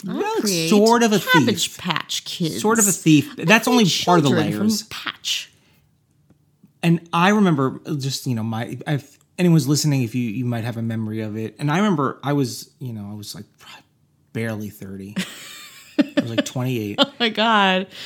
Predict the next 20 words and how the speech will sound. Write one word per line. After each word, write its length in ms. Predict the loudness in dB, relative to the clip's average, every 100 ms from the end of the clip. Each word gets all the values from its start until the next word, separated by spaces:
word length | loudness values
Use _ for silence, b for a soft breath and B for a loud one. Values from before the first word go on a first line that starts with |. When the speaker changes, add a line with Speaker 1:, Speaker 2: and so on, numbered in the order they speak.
| B 2
Speaker 2:
But 80 |
I 20 | 4
remember 200 | 4 4
thinking, 220 | 4 6
I 80 | 6
was 100 | 6
Speaker 1:
Amazing. 80 | 4
Speaker 2:
young, 160 | 2 4
I 80 | 4
was 240 | 2 0
young, 280 | 0 2 4
but 40 | 6
I 20 |
remember 200 | 4 4
thinking, 400 | 0 2 2 0
I 20 |
was 120 | -2
like, 100 | -4 -10
"What? 300 | -18 -14 -8
These 400 | -4 -4 -4 -8